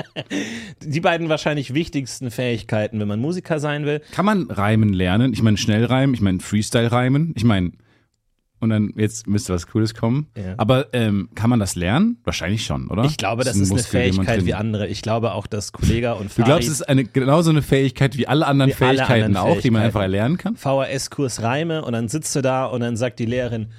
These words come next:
Speaker 1: „So, Kinder, Delfin.“ Flair?
Speaker 2: Sch-, Schmelfin.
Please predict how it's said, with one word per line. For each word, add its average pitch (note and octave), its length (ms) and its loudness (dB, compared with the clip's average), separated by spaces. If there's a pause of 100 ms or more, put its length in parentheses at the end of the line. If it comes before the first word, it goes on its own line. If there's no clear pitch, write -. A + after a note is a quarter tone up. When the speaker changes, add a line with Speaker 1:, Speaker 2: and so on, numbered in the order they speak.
(220)
Speaker 1:
„So, F#3 880 0
Kinder, F#3 500 0 (340)
Delfin.“ G#3+ 1200 0 (1800)
Flair? D#3 320 2
Speaker 2:
Sch-, - 160 -6
Schmelfin. A#2 720 2